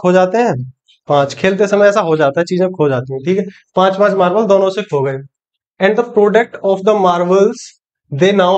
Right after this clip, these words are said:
have is one twenty-four।" पांच पांच मार्बल खोने के बाद अगर उनका प्रोडक्ट देखा जाए तो कितना आता है? तो वो आता भी है वन ट्वेंटी फ़ोर। "We would like to find out how many marbles they had to start with।"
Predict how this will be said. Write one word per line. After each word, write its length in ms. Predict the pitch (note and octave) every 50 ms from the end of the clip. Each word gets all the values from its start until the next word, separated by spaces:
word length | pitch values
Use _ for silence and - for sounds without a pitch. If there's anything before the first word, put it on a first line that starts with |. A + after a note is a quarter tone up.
| D3
have 300 | C#3+ D#3+ E3 F3+ F#3+ F#3+ F3
is 160 | F3+ G3 F#3 D#3 D3+
one 200 | D#3+ E3 F3 F#3
twenty-four।" 480 | F#3 E3+ F3 E3+ F3 - - - C#3 C#3 C3 C#3 - _ _ _ _ _ -
पांच 200 | E3+ F3 F#3+ F#3+
पांच 260 | F#3 G#3+ G#3 G#3 G#3 G3
मार्बल 300 | F#3 E3 E3+ F#3+ G#3 A3 A3 -
खोने 280 | - D#3+ F3 G3 G3
के 100 | F#3 F#3 F3
बाद 240 | D#3+ D3+ D3 D3+
अगर 180 | E3 E3 F#3+ F#3+
उनका 200 | F#3+ F#3+ F#3+ G3+
प्रोडक्ट 400 | G3 - F3 F3+ F3+ G3 F#3+ F#3+ F3+ E3
देखा 200 | E3+ E3 E3+ E3+
जाए 160 | E3 E3 E3+
तो 120 | E3+ F#3
कितना 260 | F3+ F3 F3+ F3 F3
आता 240 | E3 E3 D#3+ G3 G3
है? 100 | G3 G3 G3 - _ _ _ _ _ -
तो 60 | E3+
वो 100 | F3 E3
आता 220 | E3+ D#3 - - D#3
भी 100 | D#3+ G3+
है 60 | A3 G3+
वन 180 | E3+ E3 D#3 D#3
ट्वेंटी 300 | D#3+ D3+ D#3 D#3 F3 F3
फ़ोर। 320 | F3+ - C3+ C3+ C3 C3 C3 - _ _ _ _ E3
"We 120 | F3+ F#3+
would 140 | F#3+ G3+ F#3
like 240 | F3+ F3 E3+ E3+ -
to 80 | G#3+ - -
find 300 | E3+ D#3+ E3 F#3 F3+ D#3
out 260 | D#3 F3+ G#3+ - - -
how 160 | - D#3 E3 F#3 F#3+ G3
many 180 | G3 G3+ G3 F#3
marbles 460 | E3+ E3 E3 D#3+ F3 F#3+ G3+ F#3 F3+ D#3 D#3+
they 100 | F3 E3 A#2
had 240 | C3 D#3 E3 E3 - F#3
to 100 | F3 F3+
start 320 | - - E3 C#3 C#3 C#3
with।" 140 | C#3 C3+ C#3